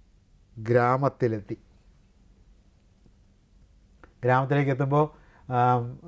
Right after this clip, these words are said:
വളർത്തു പക്ഷികളുടെയും വളർത്ത് മൃഗങ്ങളുടെയൊക്കെ ശബ്ദങ്ങൾ കേട്ട് തുടങ്ങും. പട്ടി കുരയ്ക്കുന്നത് കേട്ടാൽ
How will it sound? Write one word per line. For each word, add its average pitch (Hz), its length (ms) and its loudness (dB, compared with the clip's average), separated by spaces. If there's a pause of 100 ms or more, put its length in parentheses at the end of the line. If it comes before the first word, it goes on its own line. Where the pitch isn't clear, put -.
(1400)
വളർത്തു 208 480 2
പക്ഷികളുടെയും 175 640 2 (100)
വളർത്ത് 175 420 2 (360)
മൃഗങ്ങളുടെയൊക്കെ 160 680 4
ശബ്ദങ്ങൾ 156 440 0
കേട്ട് 135 180 -4
തുടങ്ങും. 117 260 -4 (1400)
പട്ടി 151 220 0
കുരയ്ക്കുന്നത് 160 400 4
കേട്ടാൽ 147 200 0